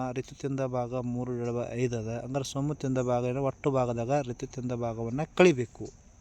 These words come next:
ಒಟ್ಟು ಭಾಗ ಒಂದ್ ಅದ. ಒಂದರಲ್ಲಿ ಮೂರು ಡಿವೈಡ್ ಬೈ ಐದನ್ನೇ ಕಳೆಯೋಣ. ಅವಾಗ ಇಲ್ಲಿ ಛೇದ ಒಂದು ಐದು ಅದ.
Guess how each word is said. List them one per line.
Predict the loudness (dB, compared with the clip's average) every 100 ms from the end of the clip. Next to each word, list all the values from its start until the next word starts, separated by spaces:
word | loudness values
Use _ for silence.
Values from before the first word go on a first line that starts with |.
| -20 -20 -20 -16 -16 -16 -20 -20 -18 -4 4
ಒಟ್ಟು | 6 8
ಭಾಗ | 10 12 12 8
ಒಂದ್ | 8 4
ಅದ. | 2 4 4
ಒಂದರಲ್ಲಿ | 4 2 0 0 2 2 0 -2
ಮೂರು | -2 -2 -2
ಡಿವೈಡ್ | -2 -2
ಬೈ | 0 -2
ಐದನ್ನೇ | -2 -2 -4
ಕಳೆಯೋಣ. | -4 -4 -2 -2 -4
ಅವಾಗ | -4 -6 -4 -6 -8 -18 -20 -20 -20 -20 -2
ಇಲ್ಲಿ | 4 6 4 -2 -16 -2
ಛೇದ | 4 6 8 6 6 -2 -20 -20 -20 -20 -20 -10 -2
ಒಂದು | 0 4 6 4 2 0
ಐದು | 2 4
ಅದ. | 4